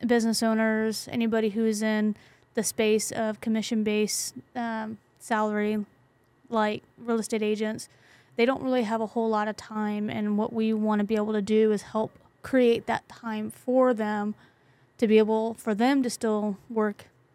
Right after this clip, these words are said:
on their business opposed to in their business, and make it, keep 'em relevant on social media in that space, um, as well as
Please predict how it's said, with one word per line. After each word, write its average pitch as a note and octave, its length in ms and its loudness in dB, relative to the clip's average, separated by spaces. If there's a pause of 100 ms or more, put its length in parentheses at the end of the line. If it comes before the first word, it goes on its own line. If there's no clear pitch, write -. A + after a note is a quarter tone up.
(460)
on B3+ 220 4
their A#3+ 120 4
business G#3 500 -4
opposed A3 360 -6
to - 160 -8
in B3 160 2
their A#3+ 160 2
business, G#3 720 -4 (1200)
and G#3 640 0
make A3+ 320 -2
it, A3+ 180 -2
keep B3 160 0
'em A#3 160 -2
relevant G#3+ 440 0
on G#3+ 300 -4
social A3 300 -6
media G#3+ 360 -2
in G3+ 80 -4
that G#3 200 -4
space, - 680 -12 (580)
um, G#3+ 340 -16
as A3 220 -2
well G#3 420 -2
as A3+ 680 -4